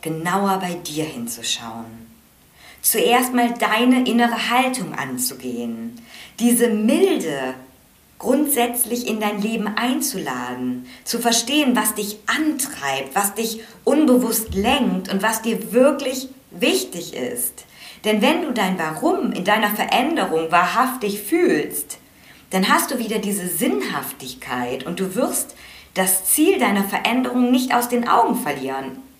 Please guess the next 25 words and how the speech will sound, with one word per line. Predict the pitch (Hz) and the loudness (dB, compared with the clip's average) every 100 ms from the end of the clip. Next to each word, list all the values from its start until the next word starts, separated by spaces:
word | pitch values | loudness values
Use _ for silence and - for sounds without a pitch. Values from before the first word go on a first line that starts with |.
| _ | _
Egal, | 285 208 - 226 160 147 147 170 - - - | 0 0 -2 -2 2 4 4 0 -6 -16 -2
ob | 190 196 - | 0 0 -4
du | 214 | -6
gerade | 202 185 190 240 247 | -4 -2 2 2 2
vielleicht | - 214 214 247 - | 0 4 4 4 2
an | 226 | 0
dem | 226 | 0
Punkt | 226 254 254 254 | 0 4 4 6
bist, | 247 254 - - - _ | 6 6 2 -8 -20 _
wo | 254 | 0
du | 254 262 262 | 2 2 -2
einen | 240 254 | -2 0
Rückschritt | 311 - - 175 - - | 0 0 -2 -4 -8 -8
machst. | 117 - - - - - _ _ _ _ _ _ _ - - _ - - _ _ - - - - - - _ | -8 -8 -8 -10 -10 -20 _ _ _ _ _ _ _ -20 -20 _ -20 -20 _ _ -20 -20 -20 -20 -20 -20 _
Wenn | 220 220 | 2 2
diese | 214 277 381 381 | 2 4 4 4
Veränderung | - - 349 359 254 190 190 190 | -2 2 2 2 -2 -2 -2 0
wirklich | 294 370 208 160 156 - - - - _ _ - _ - - | 2 2 0 -2 -2 -6 -14 -20 -20 _ _ -20 _ -20 -4
ein | 202 208 - | 0 0 0
Wunsch | 294 403 415 - | 2 2 0 -2
ist, | 165 156 - | -2 -4 -2
der | 202 196 | 2 2
aus | 190 - | 2 -2
Liebe | 196 262 359 392 392 | 0 4 6 6 2
zu | 392 - | 0 -4